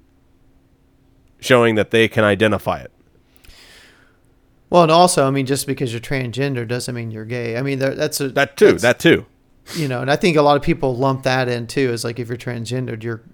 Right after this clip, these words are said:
Speaker 1: Yeah.
Speaker 2: automatically gay,
Speaker 1: Like, I,
Speaker 2: and
Speaker 1: it was
Speaker 2: it's not
Speaker 1: lumped
Speaker 2: the
Speaker 1: in
Speaker 2: case.
Speaker 1: because it's a minority of a taboo group that deals with a sexual orientation.
Speaker 2: Yeah.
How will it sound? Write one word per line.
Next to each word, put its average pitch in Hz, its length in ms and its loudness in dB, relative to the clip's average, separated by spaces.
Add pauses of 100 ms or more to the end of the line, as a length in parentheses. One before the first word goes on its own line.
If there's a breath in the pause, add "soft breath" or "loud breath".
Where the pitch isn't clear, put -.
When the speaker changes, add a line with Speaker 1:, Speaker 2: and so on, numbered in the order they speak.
(100)
Speaker 1:
Yeah. 131 80 -10
Speaker 2:
automatically 120 500 0
gay, 123 120 -2
Speaker 1:
Like, 135 180 4
I, 139 80 4
Speaker 2:
and 117 260 -4
Speaker 1:
it 147 80 6
was 135 140 4
Speaker 2:
it's 123 80 4
not - 80 6
Speaker 1:
lumped 190 180 4
Speaker 2:
the 160 120 8
Speaker 1:
in 165 100 6
Speaker 2:
case. 156 80 0
Speaker 1:
because 131 400 4
it's - 320 2
a 120 100 6
minority 117 800 6
of 104 160 2
a 95 60 4
taboo 107 880 2 (260)
group 113 520 2
that 104 340 -2
deals 113 380 4
with 104 140 0
a 101 60 -2
sexual 110 420 0
orientation. 95 840 0 (260)
Speaker 2:
Yeah. 104 240 -12